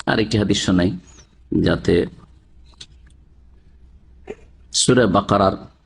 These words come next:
আরেকটি ফজিলত কথা বলা হয়েছে, যে সেহর জাদুর কথা বলছিলাম, সেটা হাদিস আছে। আব্দুল্লাহ বিন বুরাইদা, তার পিতা বুরাইদা রাদিয়াল্লাহু তাআলা বর্ণনা করছেন, "কুনতু জালিসান ইনদা নবী সাল্লাল্লাহু আলাইহি ওয়াসাল্লাম", আমি নবী সাল্লাল্লাহু আলাইহি ওয়াসাল্লামের কাছে বসেছি, "ফাসামি'তুহু ইয়াকুল", তিনি বললেন, "তাআল্লামু সূরাতাল বাকারা",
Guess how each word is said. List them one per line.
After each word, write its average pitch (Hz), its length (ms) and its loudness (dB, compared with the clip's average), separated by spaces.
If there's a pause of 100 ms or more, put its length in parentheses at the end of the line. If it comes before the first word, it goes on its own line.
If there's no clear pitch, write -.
(100)
আরেকটি 110 300 -2
ফজিলত 80 460 -2
কথা 92 140 -2
বলা 90 180 2
হয়েছে, 87 240 -2
যে 87 120 -2
সেহর 110 280 2
জাদুর 95 240 0
কথা 110 180 0
বলছিলাম, 151 400 0
সেটা 135 180 -2
হাদিস 80 280 -6
আছে। - 160 -14 (1800)
আব্দুল্লাহ 175 380 4
বিন 202 100 2
বুরাইদা, 165 640 2 (180)
তার 143 160 0
পিতা 143 340 0
বুরাইদা 139 360 2
রাদিয়াল্লাহু 143 440 2
তাআলা 143 280 -2
বর্ণনা 131 260 2
করছেন, - 260 -4
"কুনতু 196 320 0
জালিসান 156 440 0
ইনদা 151 240 2
নবী 139 60 0
সাল্লাল্লাহু 127 340 0
আলাইহি 113 120 0
ওয়াসাল্লাম", 110 300 -2
আমি 165 80 0
নবী 156 200 4
সাল্লাল্লাহু 151 300 0
আলাইহি 143 100 0
ওয়াসাল্লামের 131 320 0
কাছে - 0 -
বসেছি, - 0 -
"ফাসামি'তুহু 165 720 0
ইয়াকুল", 120 520 2
তিনি 127 180 2
বললেন, 110 340 0
"তাআল্লামু 180 600 0
সূরাতাল 139 500 0
বাকারা", 92 480 -4